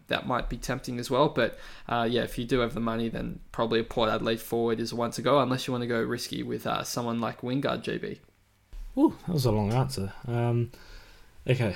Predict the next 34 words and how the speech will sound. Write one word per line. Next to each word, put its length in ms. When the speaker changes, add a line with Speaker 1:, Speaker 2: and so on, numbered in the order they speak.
Speaker 2:
so, 400
<laughs> 720
yeah, 260
I 60
do 220
agree. 360
I 80
think 240
it's 120
very 260
situational, 1000
um, 500
and 220
especially, 760
especially 320
those 300
who 100
are 40
struggling 460
to 100
get 320
eighteen 360
on 120
the 60
park. 340
And 120
like 200
you 60
said, 180
those 200
two 280
premium 360
scores 400
over 240